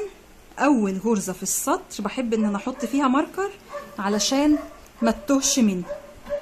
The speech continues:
اللي بعدها برضو لفة على الابرة، وبرضو في جزء السيرد لوب ده اهو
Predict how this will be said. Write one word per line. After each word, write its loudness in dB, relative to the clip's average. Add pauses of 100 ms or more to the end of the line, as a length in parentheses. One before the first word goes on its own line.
(800)
اللي 2
بعدها 0 (120)
برضو -4
لفة -2
على 0
الابرة، -2 (580)
وبرضو 6 (200)
في -4
جزء 2
السيرد 0
لوب 0
ده 0
اهو 0